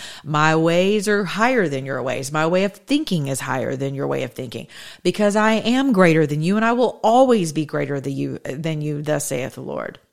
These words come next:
But in this, in this particular, quote, propaganda piece that was put out, that was distributed, uh, yesterday via Twitter and probably other mediums as well, the one I took down, was talking about this internal F B I memo that lists,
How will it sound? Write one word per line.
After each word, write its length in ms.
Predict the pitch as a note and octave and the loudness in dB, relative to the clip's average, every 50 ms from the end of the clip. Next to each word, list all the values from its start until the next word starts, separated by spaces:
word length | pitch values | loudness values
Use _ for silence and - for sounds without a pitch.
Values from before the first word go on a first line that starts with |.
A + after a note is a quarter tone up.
| _ _ _ _ - - - - - - | _ _ _ _ -20 -20 -20 -20 -10 0
But 120 | - A#3 B3 | 4 4 4
in 100 | B3+ C4+ | 4 4
this, 200 | D4+ C#4+ - - - | 2 0 0 0 0
in 100 | A3 G#3 | 2 2
this 160 | A3 G#3+ - | 2 2 0
particular, 480 | - A#3+ F#3+ - D#4 D4+ - D#4+ C#4+ C4+ | -2 -2 0 0 -2 0 2 0 0 0
quote, 460 | - - A#3 G#3+ G3+ F3+ - - _ | 2 4 4 4 4 4 0 -8 _
propaganda 920 | - A3+ G#3+ G3+ G3 F#3 E3+ D#3+ D#3 E3+ F3 F#3+ G#3+ G#3+ E3+ D3+ C3+ C3 - | 0 2 2 2 2 2 0 0 0 0 0 2 2 2 2 2 2 0 -2
piece 380 | - - D3+ C#3+ C#3+ D3 - - | -4 -4 -4 -2 -2 -2 -2 0
that 200 | - F3 - - | 0 0 0 2
was 280 | D#3 D#3+ D#3 D3+ - - | 2 0 2 0 -2 -6
put 240 | - - G#3+ F3+ | -6 -4 0 2
out, 400 | E3+ F3+ F3 D#3+ C#3 - - E3 | 4 4 4 4 2 0 -6 -4
that 100 | D#3 D#3 | -2 -2
was 140 | - D3+ D3 | -2 -2 -4
distributed, 680 | - D#3+ D3 - F3 F3 E3+ E3 C#3+ C3 C3 C#3+ E3 - - - - - - - - _ - | -4 -6 -4 -2 -2 -2 -2 -2 -2 -4 -4 -6 -8 -12 -16 -20 -20 -20 -20 -20 -20 _ -4
uh, 340 | D#3+ D#3 D3+ D3+ D#3 - - | 0 0 0 0 0 -2 -2
yesterday 460 | - D#3 D3+ C#3+ - - C#3+ C#3+ C#3+ | 0 0 0 0 -2 -4 -2 -2 -2
via 220 | D3 D3+ C#3 - | -2 -2 -2 -2
Twitter 400 | - - - G3+ F#3+ D#3+ D3 D3 | -4 -2 0 2 2 4 2 2
and 100 | C3 B2+ | 0 -2
probably 400 | D3 F#3+ E3+ D3+ D3+ D3+ D3+ - | 0 0 0 0 0 -2 -2 -4
other 160 | - C3+ C#3+ C3+ | -4 -4 -4 -4
mediums 400 | C#3+ D3 C#3 C#3 C3 B2+ A#2+ A#2+ | -4 -4 -4 -4 -6 -6 -8 -8
as 140 | B2 - | -8 -4
well, 260 | D3 D#3 D#3 D#3 D3 D3 | 0 2 2 2 2 2
the 80 | D3 | 0
one 140 | D3 C#3+ C#3 | -2 -2 -4
I 80 | C3 B2+ | -4 -4
took 260 | - - - - _ | -6 -10 -12 -6 _
down, 460 | E3+ E3+ E3+ D#3 D3+ D3 D3 C#3+ D3 - _ _ _ _ _ _ _ _ _ _ _ _ _ _ _ - - - - - - - - | 0 2 4 4 2 2 -2 -4 -8 -10 _ _ _ _ _ _ _ _ _ _ _ _ _ _ _ -16 -16 -14 -16 -14 -14 -14 -4
was 160 | - - F3+ - | 0 0 0 0
talking 420 | - - C4 C4 D4+ - D4+ B3+ | 0 2 2 2 2 2 0 2
about 420 | A#3 G#3+ F#3 F3 E3+ D#3 - E3+ D#3 | 4 6 6 6 6 6 4 2 0
this 240 | F3 E3 - - - | 0 0 0 -2 -4
internal 640 | - C#3 D3 D#3 - - G#3+ G#3+ A3+ A3 G3 - | -4 -4 -4 -6 -6 -2 0 2 2 2 2 2
F 180 | - E3 D#3 - | 2 0 0 0
B 120 | E3 D#3+ | -2 0
I 140 | D3 D3 D3 | 0 0 -2
memo 500 | C#3 C#3 D3+ E3 F3+ D3+ D3+ D3+ C#3+ C#3+ | -2 -2 0 0 2 2 2 2 0 0
that 300 | D3+ D3+ C#3+ C3+ - - | 2 2 2 2 2 -2
lists, 920 | C#3+ C3+ C#3 D3 D#3 E3+ F3 D3+ D3+ - - - - - - - - - | -4 -6 -4 -2 0 2 2 2 0 0 -4 -4 -4 -4 -4 -4 -4 -6